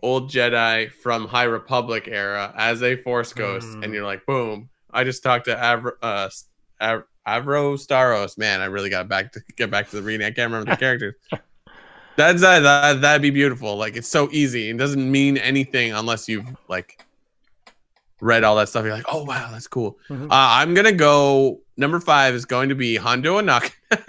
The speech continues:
Speaker 1: <laughs>
Speaker 2: Who? Which one of them? Can
Speaker 1: Actually,
Speaker 2: you
Speaker 1: screw that. That threw me ex-, I was joking there. Hondo Ohnaka. Somebody's in Hondo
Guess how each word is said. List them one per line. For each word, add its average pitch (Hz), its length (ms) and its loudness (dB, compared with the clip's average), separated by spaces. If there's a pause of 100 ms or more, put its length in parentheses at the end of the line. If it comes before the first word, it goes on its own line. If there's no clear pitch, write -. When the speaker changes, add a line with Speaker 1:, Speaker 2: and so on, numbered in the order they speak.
(220)
Speaker 1:
<laughs> - 560 -6
Speaker 2:
Who? 214 220 8
Which 233 200 4
one 254 220 6
of 254 80 6
them? 196 140 2
Can 302 140 6
Speaker 1:
Actually, 196 120 8
Speaker 2:
you 208 60 6
Speaker 1:
screw 427 300 4
that. 220 260 4
That 285 200 4
threw 320 160 2
me 302 120 2
ex-, 277 100 -4 (300)
I 240 120 6
was 233 220 0
joking 233 460 2
there. 175 300 0 (120)
Hondo 220 480 4
Ohnaka. 233 400 2
Somebody's 190 560 0
in 180 220 -4
Hondo 175 500 2